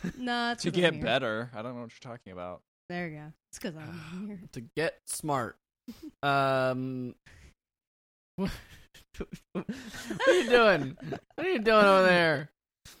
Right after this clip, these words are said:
Speaker 1: Get your web-, your webcam situation fixed.
Speaker 3: I'm getting, I'm putting the, uh, putting the, uh, giving us a little less headroom. We had too much headroom.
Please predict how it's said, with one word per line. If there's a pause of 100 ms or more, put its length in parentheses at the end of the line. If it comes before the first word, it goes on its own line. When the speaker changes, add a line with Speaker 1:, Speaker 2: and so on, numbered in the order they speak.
(140)
Speaker 1:
Get
your
web-,
your
webcam
situation
fixed.
Speaker 3:
I'm
getting,
I'm
putting
the,
uh, (100)
putting
the,
uh,
giving
us
a
little
less
headroom.
We
had
too
much
headroom.